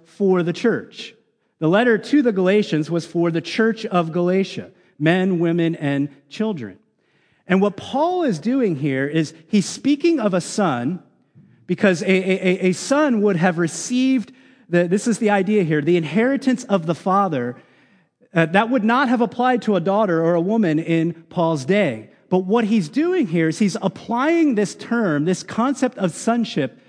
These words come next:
to all who are in the church. And so that means not just men, but also women receive the inheritance of the kingdom, the inheritance of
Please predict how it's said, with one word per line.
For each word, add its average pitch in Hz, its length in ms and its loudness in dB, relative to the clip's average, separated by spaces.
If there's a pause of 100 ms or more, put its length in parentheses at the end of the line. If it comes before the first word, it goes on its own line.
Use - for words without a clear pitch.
(180)
to 214 300 2 (300)
all 262 360 2
who 240 160 2
are 214 120 2
in 196 380 0 (180)
the 170 100 0
church. 175 640 -4 (540)
And 175 100 2
so 214 160 2
that 247 260 2
means 226 360 0 (160)
not 226 340 0
just 208 380 -2
men, 175 480 0
but 185 200 0
also 214 580 0 (160)
women 165 720 0 (200)
receive 240 540 0
the 190 140 2
inheritance 185 800 0
of 175 300 0
the 160 100 -2
kingdom, 196 440 -2
the 160 120 0
inheritance 208 680 -2
of 170 320 -2